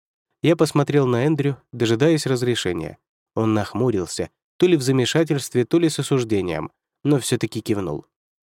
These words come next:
«Это не подарок», сказала она, глядя мне в глаза своими искристыми зелеными глазами. «Ты должен ее вернуть, понял?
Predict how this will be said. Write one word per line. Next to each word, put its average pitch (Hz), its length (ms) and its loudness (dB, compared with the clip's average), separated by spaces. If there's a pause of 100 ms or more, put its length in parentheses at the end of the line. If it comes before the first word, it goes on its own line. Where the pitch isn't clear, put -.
(220)
«Это 123 180 0
не 127 140 2
подарок», 139 500 0 (320)
сказала 156 520 4
она, 143 200 2
глядя 151 380 2
мне 143 220 2
в 131 60 -6
глаза 127 380 0
своими 107 440 0
искристыми 147 640 0
зелеными 117 480 2
глазами. 101 560 -4 (640)
«Ты 127 120 4
должен 127 360 2
ее 127 180 2
вернуть, 131 520 -2 (140)
понял? 135 400 2